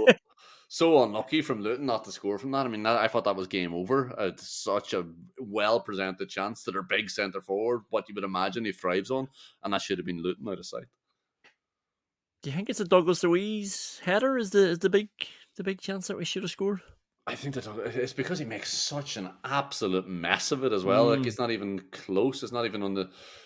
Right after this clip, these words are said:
Speaker 1: You'd be forgiven for forgetting about that header, and maybe we should stop talking about it now, 'cause I'm sure a lot of people listening probably don't actually remember the header. It was so bad.
Speaker 2: <laughs> All right, let's go to the You Like Glenn Whelan taking ninetieth minute penalty award. Do you still have your Ireland season ticket, Liam?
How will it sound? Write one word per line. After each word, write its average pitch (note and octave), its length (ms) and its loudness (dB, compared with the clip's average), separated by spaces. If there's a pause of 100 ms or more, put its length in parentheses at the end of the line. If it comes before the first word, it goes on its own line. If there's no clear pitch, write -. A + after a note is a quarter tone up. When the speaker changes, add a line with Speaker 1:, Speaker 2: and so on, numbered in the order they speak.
(180)
Speaker 1:
You'd B2 160 2
be C3 80 2
forgiven C#3 380 2
for G#2 180 -8
forgetting G#2+ 480 0
about C#3 180 4
that C3+ 160 10
header, C#3 220 8
and A2 260 2
maybe A2 240 6
we G#2+ 80 4
should G2 140 -4
stop F#2+ 240 2
talking F#2+ 260 4
about C3 160 0
it B2+ 60 -2
now, C3+ 100 2
'cause B2 140 -4
I'm G#2+ 100 -6
sure A2 160 0
a G#2 80 4
lot F#2 220 2
of F#2 80 -8
people F#2+ 180 -6
listening F#2 320 -6
probably F#2+ 340 0
don't F#2 160 -6
actually F#2 260 -4
remember F#2+ 360 -4
the - 80 -4
header. B2 220 2
It G#2+ 80 -8
was - 100 -10
so G2+ 140 -2
bad. F#2+ 280 4 (440)
Speaker 2:
<laughs> - 280 0 (840)
All D3+ 100 8
right, D#3 140 12
let's E3+ 180 10
go D#3+ 220 10
to D3+ 100 4
the C#3 80 6
You C#3+ 200 10
Like D3 180 10
Glenn C#3 240 8
Whelan D3 280 6
taking C3+ 260 4
ninetieth C3+ 320 2
minute A#2+ 220 0
penalty C#3 380 2
award. E3 380 4 (1500)
Do C3 60 0
you B2+ 40 2
still D3 200 4
have C#3+ 140 4
your B2 120 10
Ireland B2+ 260 8
season C3+ 300 2
ticket, F3+ 260 0
Liam? F3+ 220 -4